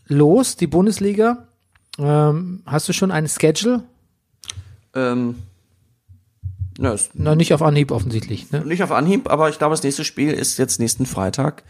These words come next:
Speaker 2: Ich glaube, es beginnt, beginnt es mit den Bayern gegen Hertha?
Speaker 1: Nein,
Speaker 2: Nein, ach,
Speaker 1: nee, es
Speaker 2: schade.
Speaker 1: beginnt mit Frankfurt gegen Turbine Potsdam eben.
Speaker 2: Ach so, du bist bei den Frauen noch. Ich dachte jetzt, ja, genau, es bin, nee, genau.
Speaker 1: Ach so, ja, Frank-,
Speaker 2: Ja, ja.
Speaker 1: da,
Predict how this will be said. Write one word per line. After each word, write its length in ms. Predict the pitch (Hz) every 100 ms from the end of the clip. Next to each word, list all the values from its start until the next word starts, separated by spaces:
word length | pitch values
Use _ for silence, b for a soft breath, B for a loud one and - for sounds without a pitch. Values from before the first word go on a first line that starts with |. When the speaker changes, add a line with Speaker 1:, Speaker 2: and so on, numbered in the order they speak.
| b b b b b
Speaker 2:
Ich 80 | -
glaube, 140 | 107
es 80 | -
beginnt, 400 | - 101 107 -
beginnt 340 | 95 - 110 143
es 80 |
mit 120 | - -
den 80 |
Bayern 260 | 131 - 151
gegen 160 | 143 127
Hertha? 340 | 113 - - -
Speaker 1:
Nein, 840 | 180 156 143 139 135 131 127 127
Speaker 2:
Nein, 40 | 120
ach, 100 | 113
Speaker 1:
nee, 120 | 113
es 80 | 101
Speaker 2:
schade. 220 | 120 90
Speaker 1:
beginnt 240 | 113 127 135
mit 100 | 117
Frankfurt 420 | - 143 - 135
gegen 220 | 139 127
Turbine 380 | - 127 143 180
Potsdam 560 | 202 277 - 262 220 170
eben. 320 | 190 113 98
Speaker 2:
Ach 80 | 175
so, 360 | - 156 185
du 140 | 135 135 135
bist 140 | 131
bei 80 | 135
den 80 | 123
Frauen 300 | 135 143 107
noch. 200 | 95 -
Ich 80 | 92
dachte 200 | - 104
jetzt, 160 | 92
ja, 120 | 123 104
genau, 240 | 170 143
es 120 | 104
bin, 180 | - 127
nee, 160 | 120 104
genau. 260 | 120 151
Speaker 1:
Ach 80 | 147
so, 160 | - 147
ja, 80 | 107
Frank-, 280 | - 156 226
Speaker 2:
Ja, 60 |
ja. 60 | 113
Speaker 1:
da, 240 | 180 185